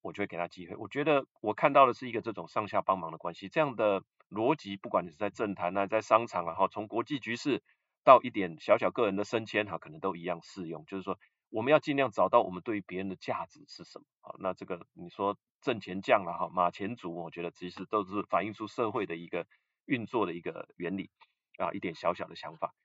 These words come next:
那第二个是说印度的短期震荡，当然这个大企业，啊，受到这个放空报告的狙击，市值大跌。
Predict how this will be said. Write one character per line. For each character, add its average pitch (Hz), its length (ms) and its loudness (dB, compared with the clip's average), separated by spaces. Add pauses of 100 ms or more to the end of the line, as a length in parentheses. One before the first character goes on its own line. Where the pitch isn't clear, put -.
(220)
那 143 120 2
第 170 160 2
二 156 60 4
个 123 80 2
是 127 140 -6
说 135 160 2
印 143 160 0
度 123 140 0
的 101 80 0
短 85 200 -2
期 - 200 -14
震 87 180 -6
荡， 80 180 -2 (380)
当 135 140 6
然 117 160 2 (320)
这 - 100 -2
个 135 80 4
大 131 220 8
企 127 200 -4
业， 117 200 0 (120)
啊， 98 220 -2
受 131 220 2
到 120 120 8
这 113 140 -4
个 101 80 -2
放 113 220 6
空 107 160 -4
报 107 120 6
告 95 380 4
的 95 140 -4
狙 127 260 -4
击， 80 240 -14
市 117 260 -8
值 85 160 -10
大 98 240 6
跌。 - 200 -18